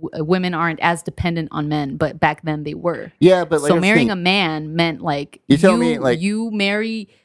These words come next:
Speaker 1: like, if, obviously, like, I mean, and it goes, think about it, vice versa too. It doesn't, yes, right? Like, by what you consider to be, like, a good person and an asshole, the, she is an asshole, and what she did was bad. But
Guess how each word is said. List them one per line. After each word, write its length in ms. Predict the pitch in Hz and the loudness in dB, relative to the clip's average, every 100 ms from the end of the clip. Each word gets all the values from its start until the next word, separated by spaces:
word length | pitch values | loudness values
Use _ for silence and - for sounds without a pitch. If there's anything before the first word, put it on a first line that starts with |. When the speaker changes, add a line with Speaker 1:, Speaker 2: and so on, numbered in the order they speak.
| - | -2
Speaker 1:
like, 180 | 175 - | 0 2
if, 120 | 175 - | 0 4
obviously, 500 | 302 349 339 247 214 | 4 2 -2 -2 -2
like, 220 | 175 165 _ _ _ _ _ _ | -2 -4 _ _ _ _ _ _
I 100 | - | 0
mean, 160 | 269 294 | 2 2
and 100 | 285 | 0
it 120 | 302 | -2
goes, 280 | 381 381 233 196 | -2 -4 -6 -2
think 160 | 311 320 | -2 2
about 220 | 247 196 | 4 2
it, 40 | 180 | 2
vice 220 | 220 226 | 0 2
versa 300 | 240 254 202 | -2 -2 -6
too. 280 | - 220 160 | -4 -2 0
It 120 | 196 | 2
doesn't, 400 | 277 269 233 151 170 | 2 2 -4 -6 0
yes, 380 | 196 160 - - | 2 2 -6 -4
right? 280 | 175 202 190 | 0 0 0
Like, 240 | 170 165 - | -4 -4 0
by 120 | 170 | 0
what 220 | 165 170 | 0 -4
you 220 | 165 185 208 | -2 -2 -2
consider 500 | 214 196 190 175 165 | -2 -2 0 0 0
to 60 | 156 | -2
be, 440 | 165 160 151 - - - | -6 -4 -6 -8 -12 -6
like, 180 | 165 - | -6 -6
a 20 | |
good 220 | 151 170 - | -2 -2 2
person 340 | 175 165 170 | 0 0 -4
and 160 | 160 156 | -4 -2
an 80 | |
asshole, 760 | 156 156 160 - 165 160 156 - _ 165 | 0 0 0 0 0 0 -6 -12 _ -10
the, 80 | 156 | -4
she 280 | 151 - 196 | -2 2 2
is 140 | 190 | 2
an 80 | 180 | 0
asshole, 480 | 165 160 - 170 165 | -2 -2 0 0 2
and 140 | 151 160 | -2 -6
what 120 | 156 | -8
she 120 | 175 | -4
did 160 | 160 160 | -2 -2
was 280 | 151 151 - | -2 -4 0
bad. 480 | 175 214 170 170 - _ _ _ _ | 2 4 2 -2 -8 _ _ _ _
But 420 | 202 226 208 190 | 2 4 2 -2